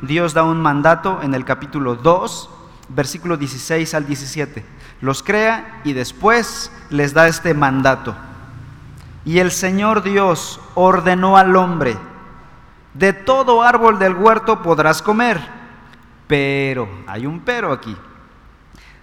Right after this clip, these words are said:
"'del árbol del conocimiento del bien y del mal no comerás, porque el día que de él comas ciertamente morirás'". Aquí hay un mandato.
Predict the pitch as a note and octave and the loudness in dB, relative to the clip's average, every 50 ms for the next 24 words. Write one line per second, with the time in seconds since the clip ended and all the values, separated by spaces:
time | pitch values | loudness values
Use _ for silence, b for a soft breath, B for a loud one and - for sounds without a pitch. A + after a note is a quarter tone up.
0 | b _ _ C3 B2+ B2+ D#3 D#3 D#3 D#3 D#3+ F3 F#3 F#3+ G3 G3 F#3+ F#3 F3+ E3 | b _ _ -16 -2 0 2 2 2 2 4 4 6 6 6 4 4 2 0 -2
1 | D3 C3+ C3 B2+ C3 C#3 C3+ B2+ - D3 C#3+ D3 C#3 - D#3+ D#3+ F3 F#3+ G#3 G3+ | -2 -4 -4 0 0 -2 -2 0 -2 -2 0 0 -2 -4 -6 -4 -4 -4 -4 -4
2 | F3+ G#3 F#3+ F3+ F3 D#3+ C#3+ E3 F3+ F3+ F3 F3 E3 D#3+ D3+ C#3+ D3 D3 D3 C#3+ | -4 -4 -2 -2 -4 -4 -4 -4 -4 -2 -2 -2 -2 0 0 0 0 0 0 0
3 | C#3 E3 A#3 A#3+ - - - - - - - - - - - - - - _ - | 0 -2 -4 -6 -10 -16 -20 -20 -20 -20 -20 -20 -20 -20 -20 -20 -20 -20 _ -20
4 | _ - - - - B2+ C3+ C#3 C#3+ D3 D#3 D#3 D3 D3 - D3+ C#3+ C#3+ C#3 C#3 | _ -20 -20 -10 -6 -4 -4 -2 0 2 2 2 2 0 -2 -2 0 0 0 2
5 | D3 C#3+ C3 B2 - - - - - B B B B B B - F3+ F#3 F3+ F#3 | 2 2 2 0 -6 -10 -10 -12 -14 B B B B B B 0 0 0 2 2
6 | G3 G3 F3+ F3 F3 A3 A#3+ C4 B3 A#3+ A#3+ G#3 F#3+ F#3 F#3+ G3 G#3 G3+ G3 - | 2 2 2 0 0 0 0 0 0 0 0 -2 0 2 2 2 2 0 2 2
7 | A3 A3 G#3 F#3+ E3 D#3+ D#3+ - F3+ F3+ F3+ F3 - A3 G#3 F3+ D#3 C#3+ C3+ F#3 | 0 2 2 2 0 0 -2 -2 -2 -2 -2 2 0 0 2 2 0 0 0 -2
8 | B3 C4 - - - - - - - - - - - _ _ _ _ - - - | -4 -4 -6 -14 -20 -20 -20 -20 -20 -20 -20 -20 -20 _ _ _ _ -20 -20 -20
9 | b b b b b b _ B2 C3+ C3+ C3+ C3 B2 A2+ G#2+ - D3+ - G#3+ G#3+ | b b b b b b _ -4 -2 -2 0 0 -2 -4 -4 -4 -4 -2 0 0
10 | A3 A3 A3 G#3+ G#3 G3 F#3 F#3 F3+ F3+ F3 E3 - C3+ A2 | 2 2 2 2 2 2 2 6 6 6 6 6 2 -6 -8